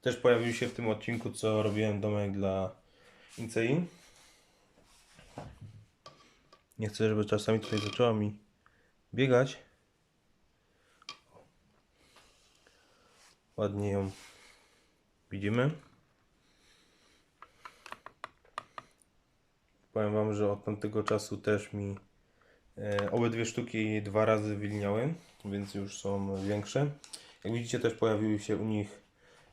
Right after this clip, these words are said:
e, u, u jednej, jak zarówno i, i drugiej kolorki osobników dorosłych. Wrzucimy jej karaczana, zobaczymy.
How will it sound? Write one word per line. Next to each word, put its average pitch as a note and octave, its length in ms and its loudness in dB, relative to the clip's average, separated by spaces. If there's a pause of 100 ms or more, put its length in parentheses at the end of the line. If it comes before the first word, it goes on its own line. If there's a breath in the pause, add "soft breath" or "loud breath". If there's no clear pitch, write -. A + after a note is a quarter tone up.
e, G#2 720 -4
u, G2 340 -12
u A#2+ 60 -2
jednej, A#2+ 460 2
jak A2+ 240 0
zarówno A#2 600 2
i, G#2 340 -2 (340)
i A2 160 -2 (100)
drugiej A2 640 0
kolorki D#3 680 4 (1000 loud breath)
osobników A2+ 560 -2
dorosłych. A#2 520 4 (960 loud breath)
Wrzucimy A2 340 -4
jej G2 120 -4
karaczana, G2+ 520 -2
zobaczymy. G#2 360 -4